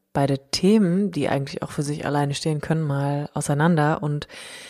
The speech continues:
wie mit allem, was ich hier von mir preisgebe, darfst du dir wie in einem Süßigkeitenwarenladen mitnehmen, was vielleicht für dich stimmig ist und alles andere einfach liegen lassen, wo du denkst, nee,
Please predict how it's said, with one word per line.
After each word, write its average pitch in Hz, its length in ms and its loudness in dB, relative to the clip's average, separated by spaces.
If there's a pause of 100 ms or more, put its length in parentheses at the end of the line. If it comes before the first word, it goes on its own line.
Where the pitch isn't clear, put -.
(260)
wie 214 120 8
mit 233 180 8
allem, 190 680 4
was 151 240 2
ich 156 80 -6
hier 147 180 0
von 143 180 -4
mir 143 120 -2
preisgebe, 143 580 -2
darfst 139 320 -2
du 147 60 -2
dir 135 600 -4
wie 156 100 0
in 156 100 -4
einem 147 240 0
Süßigkeitenwarenladen 143 1800 -2 (580)
mitnehmen, 160 840 4 (140)
was 147 360 0
vielleicht 139 560 -4
für - 120 -4
dich 143 220 -2
stimmig 208 460 4
ist 170 280 0
und 147 400 -2
alles 147 260 2
andere 165 300 2
einfach 151 320 -4
liegen 165 260 0
lassen, 147 360 -2
wo 147 40 -4
du 147 100 -4
denkst, 180 540 -2
nee, 151 440 -2